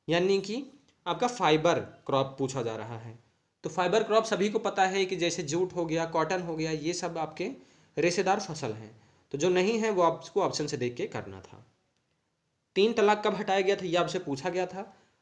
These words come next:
तो बाईस अगस्त दो हज़ार सत्रह को तीन तलाक हटाया गया था। अगला है कि रेशम बनाने की तकनीक का आविष्कार सबसे पहले चीन ने लगभग कितने वर्षों पहले की थी? तो यहाँ पर आप देखेंगे कि सात हज़ार पहले से ही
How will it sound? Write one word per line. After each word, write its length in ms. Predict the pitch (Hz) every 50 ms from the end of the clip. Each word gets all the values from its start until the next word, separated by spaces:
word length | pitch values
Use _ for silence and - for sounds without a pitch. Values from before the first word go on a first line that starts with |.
| _ _ _ -
तो 60 | 151
बाईस 300 | 143 156 170 190 - 208
अगस्त 300 | 170 160 185 185 185 -
दो 120 | 151 143
हज़ार 240 | 151 156 147 165 170
सत्रह 340 | - - 143 - 147 143 143
को 140 | 143 185 196
तीन 240 | 196 - 135 131
तलाक 340 | 127 131 123 143 185 - - - -
हटाया 300 | 135 139 113 92 90 90
गया 180 | 90 90 85
था। 260 | 82 - - 101 101 - _ _ _ _ _ _ _ _ _ _ _ _ _ _ _ _ _ _ _ _ _ _ _ _ _ _ _ _ _ _ _ _ _ _
अगला 260 | 180 165 170 202 220
है 360 | 214 185 190 208 269 - - - _ _ _ _ _ _ _ _ _
कि 80 | - 156
रेशम 320 | 151 165 160 165 220 214
बनाने 320 | 190 180 175 170 170 196 208
की 100 | 196 196
तकनीक 440 | 196 - 156 - 160 165 180 180 -
का 100 | 185 156
आविष्कार 400 | 147 151 151 - - 156 165 165
सबसे 320 | - - 151 143 - 190
पहले 300 | 180 - 151 156 156 175
चीन 300 | 170 - 160 151 160 160
ने 120 | 165 175
लगभग 360 | 170 147 131 127 151 185 - -
कितने 240 | - 135 147 160 180
वर्षों 260 | 170 131 113 - -
पहले 260 | 117 117 110 110 107 98
की 180 | 104 107 104
थी? 240 | 104 - 110 113 117 _ _ _ _ _ _ _ _ _ _
तो 60 | - 143
यहाँ 240 | 143 147 156 220
पर 120 | 220 208 190
आप 100 | 190 180
देखेंगे 360 | 180 180 175 180 180 185 202
कि 100 | 202 226
सात 500 | - - - - - 160 160 180 185 185
हज़ार 300 | 185 165 170 165 165 -
पहले 340 | - - 151 139 147 170 180
से 160 | 180 175 156
ही 260 | 147 160 190 262 -